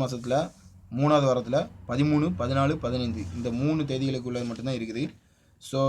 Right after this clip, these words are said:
இதுக்கு அடுத்து உள்ள பதினாறு, பதினேழு, அதுக்கு அடுத்து வர்ற நாட்களோட கரண்ட் அஃபேர்ஸ் கொஸ்டின்ஸ் வந்து அடுத்த வீடியோல நம்ம வெளியிடுவோம். இந்த கரண்ட் அஃபேர்ஸ் கொஸ்டின்ஸ்ல உள்ள வீடியோ வந்து உங்களுக்கு பிடிச்சிருந்துச்சுன்னா, சேனலை சப்ஸ்கிரைப் பண்ணுங்க. உங்களோட ஃப்ரெண்ட்ஸுக்கு வந்து இந்த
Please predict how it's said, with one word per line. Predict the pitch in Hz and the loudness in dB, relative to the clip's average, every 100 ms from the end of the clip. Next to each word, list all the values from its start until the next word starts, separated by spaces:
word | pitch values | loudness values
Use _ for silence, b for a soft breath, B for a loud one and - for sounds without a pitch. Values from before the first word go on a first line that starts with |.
| 131 | 2
இதுக்கு | 135 151 151 | 0 2 2
அடுத்து | 143 151 | 4 2
உள்ள | 143 175 | 4 2
பதினாறு, | 165 127 143 147 143 | 0 0 2 4 2
பதினேழு, | 131 131 131 156 - _ _ _ - | -2 -2 -2 -4 -6 _ _ _ -8
அதுக்கு | - 143 139 | -4 -2 -4
அடுத்து | 135 139 135 131 127 123 | -2 -2 -2 -2 -2 -2
வர்ற | 123 135 127 123 120 117 113 - _ _ _ | 0 2 2 0 0 0 -2 -6 _ _ _
நாட்களோட | 120 127 131 131 135 147 - | -2 0 2 4 4 2 -2
கரண்ட் | 120 127 | -2 -2
அஃபேர்ஸ் | 127 - | -2 -4
கொஸ்டின்ஸ் | 117 117 117 113 | -8 -6 -6 -4
வந்து | 117 175 - | -4 -6 -6
அடுத்த | 120 135 | -4 -2
வீடியோல | 127 127 131 | 0 0 0
நம்ம | 127 113 | -2 -2
வெளியிடுவோம். | 113 113 110 151 - _ _ _ _ - | -2 -2 -4 -6 -8 _ _ _ _ -8
இந்த | 127 135 | -2 0
கரண்ட் | 135 131 151 | 0 0 2
அஃபேர்ஸ் | 156 151 127 | 2 0 -2
கொஸ்டின்ஸ்ல | - 131 123 123 | -4 -4 -2 -2
உள்ள | 120 151 180 _ _ _ - | -2 -4 -8 _ _ _ -8
வீடியோ | 120 143 143 | 0 2 2
வந்து | 139 | 2
உங்களுக்கு | 135 123 113 | 0 -2 -4
பிடிச்சிருந்துச்சுன்னா, | 139 143 131 117 139 180 _ _ _ - | -4 -2 -2 -4 -6 -8 _ _ _ -4
சேனலை | 123 143 147 139 | -2 0 0 0
சப்ஸ்கிரைப் | 117 - 127 | -2 -2 -2
பண்ணுங்க. | 120 117 131 185 - | -2 -2 -4 -6 -10
உங்களோட | 120 127 123 | -4 0 0
ஃப்ரெண்ட்ஸுக்கு | 123 139 147 131 | 0 -2 0 -4
வந்து | 131 | -4
இந்த | 123 | -4